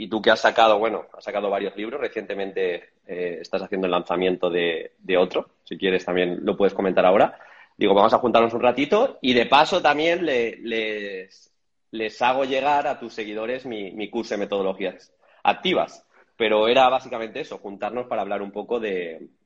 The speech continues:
de neurodidáctica, metodologías activas, y de cómo ha cambiado el paradigma de que ya no vale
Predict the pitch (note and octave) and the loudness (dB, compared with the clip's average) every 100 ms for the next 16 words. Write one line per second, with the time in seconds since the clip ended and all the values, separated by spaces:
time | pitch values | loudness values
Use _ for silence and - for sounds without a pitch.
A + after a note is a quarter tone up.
0 | _ - G2 G2 F#2 F#2 G#2+ C3 D#3+ D3+ | _ -8 -4 -2 0 0 2 2 0 0
1 | C#3 G#2+ G2 F#2+ F#2+ A#2 A2 - B2+ C#3+ | 2 0 -2 -2 -4 -4 -4 -6 -2 2
2 | D#3+ E3+ - - - B2 A#2 A#2 C3+ D#3+ | 2 2 -8 -20 -6 0 0 2 4 4
3 | C#3+ C3+ C3+ C3 - A#2+ A2+ A#2+ A#2+ A2 | 4 2 2 0 2 2 2 -2 -4 -6
4 | G#2 G#2+ - G#2+ G#2+ G#2+ G#2+ G2+ G#2 G#2 | -6 -8 -6 -6 -4 -2 -2 0 0 0
5 | G2+ - | -6 -10